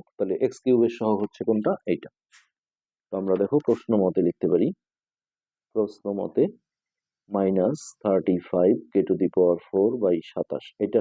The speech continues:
সমান বলা ছিল যে x to the power five এর সহগের পনেরো গুণ, অর্থাৎ এইটাকে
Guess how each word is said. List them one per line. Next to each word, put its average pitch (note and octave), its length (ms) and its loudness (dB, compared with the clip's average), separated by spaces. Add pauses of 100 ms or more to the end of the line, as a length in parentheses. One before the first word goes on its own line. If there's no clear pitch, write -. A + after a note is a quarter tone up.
(120)
সমান A2 240 2 (100)
বলা G2 200 4 (100)
ছিল G2+ 120 -4 (800)
যে - 80 -4 (160)
x - 20 -12 (120)
to C#3+ 120 0
the B2+ 140 2
power A#2 180 4 (120)
five G#2 280 2
এর - 140 -8
সহগের F#2 440 -4
পনেরো F#2 300 -2
গুণ, D#2 180 -6
অর্থাৎ - 280 -16 (140)
এইটাকে C3 380 -4